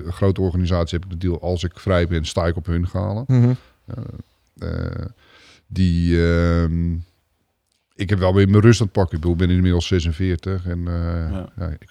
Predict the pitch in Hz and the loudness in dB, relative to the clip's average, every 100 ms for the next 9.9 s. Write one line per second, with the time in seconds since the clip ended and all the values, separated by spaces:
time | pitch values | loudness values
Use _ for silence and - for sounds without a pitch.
0 | - - - 113 120 104 95 113 120 90 | -18 -6 4 6 8 6 2 6 6 6
1 | 95 90 92 98 95 87 107 92 82 90 | 2 4 4 2 2 0 0 0 -2 -2
2 | 101 95 82 87 80 92 104 101 101 113 | 0 -2 -2 -8 -12 -4 -2 -2 4 4
3 | 104 87 107 143 117 95 110 98 101 101 | 4 2 2 0 -2 2 4 6 6 6
4 | 113 107 107 107 104 95 85 80 101 - | 4 2 2 4 6 4 4 0 -2 -4
5 | - 131 123 123 - 101 107 101 98 85 | 0 4 6 4 0 -2 -2 0 0 2
6 | 98 92 92 87 90 92 92 92 92 92 | 0 2 -2 0 0 2 2 2 2 0
7 | - 98 98 92 98 107 90 92 - 92 | -2 -2 0 4 4 4 4 0 0 0
8 | 87 85 - 107 95 92 92 92 90 95 | 0 0 0 0 2 0 2 2 4 2
9 | 85 87 85 104 135 127 101 92 87 | 2 0 2 0 0 -4 -4 -4 -4